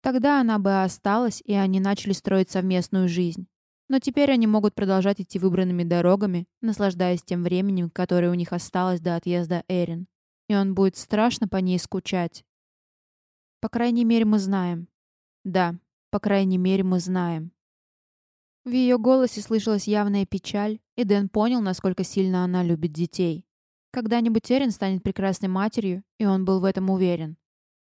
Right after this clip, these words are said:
Разочарование, которое он испытал всего несколько минут назад, стало ещё сильнее. Как же он успел так сильно влипнуть за такое короткое время? «Может, ляжешь в постель?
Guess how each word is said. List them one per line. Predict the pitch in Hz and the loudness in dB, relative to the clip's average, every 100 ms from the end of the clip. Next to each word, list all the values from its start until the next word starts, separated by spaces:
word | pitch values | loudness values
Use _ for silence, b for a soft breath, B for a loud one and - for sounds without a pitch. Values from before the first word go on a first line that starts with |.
| _ _ | _ _
Разочарование, | 247 240 - 247 233 254 285 220 | -2 -2 0 2 2 2 0 -2
которое | 208 202 196 | -2 0 0
он | 190 190 | 0 -2
испытал | - 202 196 185 | -2 -2 0 0
всего | - 190 | 0 0
несколько | 190 185 190 196 | 0 -2 -4 -4
минут | 190 190 190 | -2 -2 -2
назад, | 190 185 202 226 - _ | -4 -4 -2 -4 -8 _
стало | - - 196 | -10 -4 0
ещё | 185 180 190 | 0 0 -2
сильнее. | - 190 190 185 165 180 _ _ _ _ _ _ _ _ _ _ | -2 -2 0 -2 -4 -8 _ _ _ _ _ _ _ _ _ _
Как | - 277 | -4 0
же | 262 226 | 2 4
он | 208 | 2
успел | 208 - 220 | 0 0 0
так | 214 - | -2 -4
сильно | 233 208 202 | -2 0 0
влипнуть | 196 226 - 196 - | 0 0 0 -4 -4
за | - 196 | -6 -4
такое | 202 214 196 | -2 0 0
короткое | 202 202 196 202 202 | 2 0 0 0 0
время? | 202 180 170 - _ _ _ _ _ _ _ _ _ - | 0 0 -4 -10 _ _ _ _ _ _ _ _ _ -4
«Может, | 226 220 214 | 2 2 2
ляжешь | 214 214 202 | 0 0 -2
в | - | -4
постель? | 214 - 247 262 262 | -4 -2 -2 -2 -4